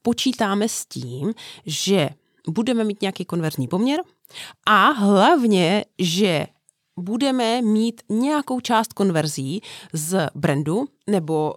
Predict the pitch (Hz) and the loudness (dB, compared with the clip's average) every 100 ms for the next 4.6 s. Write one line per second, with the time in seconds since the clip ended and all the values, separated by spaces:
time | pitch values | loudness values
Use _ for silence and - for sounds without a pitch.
0 | - 139 139 135 135 - 175 - 185 175 | -10 -10 -8 -8 -10 -8 -6 -4 -4 -6
1 | - - - 180 202 175 190 233 226 220 | -14 -10 -4 -2 0 0 -2 -2 0 -2
2 | - 190 170 165 147 165 170 160 - 214 | -2 -2 0 0 0 0 -2 -2 -4 -2
3 | 220 214 196 190 180 180 - 196 196 190 | 2 2 0 0 0 -2 -4 -4 -2 -2
4 | 190 - 190 214 - 156 | -4 -2 0 -2 -2 -4